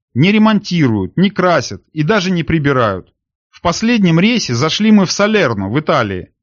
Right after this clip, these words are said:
Стоит рядом русское судно, уже под чужим флагом. А капитана я давно знаю. У судна толчется портовая шпана.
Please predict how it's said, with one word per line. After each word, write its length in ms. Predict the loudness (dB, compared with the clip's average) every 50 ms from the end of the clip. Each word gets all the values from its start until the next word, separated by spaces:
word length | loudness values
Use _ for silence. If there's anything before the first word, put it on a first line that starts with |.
| _ _ _ _
Стоит 440 | -14 -6 -4 -2 0 0 0 0 0
рядом 320 | 0 0 2 2 0 0
русское 380 | 0 0 -2 -2 -2 0 0 0
судно, 460 | -2 -2 -4 -2 -2 0 0 0 0
уже 240 | 0 0 0 0 -2
под 160 | -4 -8 -8
чужим 340 | -6 -4 -2 0 0 0 0
флагом. 540 | 0 0 0 0 0 0 -2 -6 -8 -10 -14 _ _ _ _
А 140 | -8 -6
капитана 560 | -4 -4 -4 -4 -4 -2 0 0 0 2 2 0
я 160 | 0 0 0
давно 340 | 0 0 0 0 0 0 0
знаю. 540 | 0 2 2 2 2 0 0 -4 -8 -10 _ _ _ _ _ _ _ _ _ _ _ _ _
У 120 | -2 -2
судна 440 | -2 0 2 2 4 4 4 2 2
толчется 560 | 0 0 -2 -2 -2 -2 -2 -2 -2 -4 -4
портовая 520 | -2 -2 -4 -2 0 0 2 2 2 2 0
шпана. 580 | -2 -2 -2 -2 -2 0 0 -2 -2 -4 -8